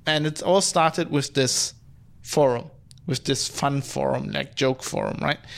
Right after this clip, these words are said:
And they basically started posting his videos and they go, "Look at this idiot,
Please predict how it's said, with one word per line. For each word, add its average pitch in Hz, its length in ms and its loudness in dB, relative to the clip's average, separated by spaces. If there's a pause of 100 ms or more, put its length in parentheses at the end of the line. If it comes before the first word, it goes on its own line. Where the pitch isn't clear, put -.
(220)
And 143 140 2
they 151 120 2
basically 143 600 0
started 131 440 -2
posting 135 340 0
his 127 120 -2
videos 185 280 2
and 143 80 -2
they 143 120 0
go, 139 100 4
"Look 196 280 0
at 226 100 -2
this 269 220 0
idiot, 170 520 0